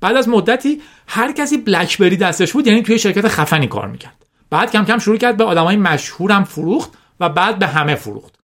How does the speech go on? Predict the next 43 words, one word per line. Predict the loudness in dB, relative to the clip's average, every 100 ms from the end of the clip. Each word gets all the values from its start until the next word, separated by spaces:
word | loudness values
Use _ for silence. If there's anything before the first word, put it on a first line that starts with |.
| _ _ _
خیلی | -4 0 2 2 0
سیستم | 0 0 0
ابتدایی | 0 0 2 4 4 2
بلکبری | 2 0 0 -2 -2
کماکان، | 0 2 2 0 -4 -6 _ _ _ _
الان | 0 0 0
که | -2
هم | -2
چقدر | -2 0
زنده | 2 2 2
است | 2
هنوز | 0 0 0
با | -2
سیستم | 0 2
عامل | 2 2
خودشه | 2 2 2 0
یا | 0
اندروید | 0 -2 -4
شده، | -4 -4 -4 -8 _ _ -6
ولی | -2 -2 -4 -8 _ 0
استفاده | 0 2 2 2
که | 2
می‌کردین | 2 2 0 0
در | 0
حد | 0 0
این | 0 2
بود | -2 -2
که | 0 2 0 -6 _ _ _ _ _ _ _
مثلاً | -8 -2 -2
بلکبری | 0 -2 -2 2 2 2 0
آی | 0 2 2
دی | 2 2
شما | 2 2
یه | 2 0
عدد | 0 2 2
چندین | 0 0 0 0 0
رقمی | 0 0 2
بود، | 0 0
حتی | -2 0
یوزرنیم | 0 2 2 2 0
درست | 2 2 2
حسابی | 0 0
نداشتین، | -2 -4 -10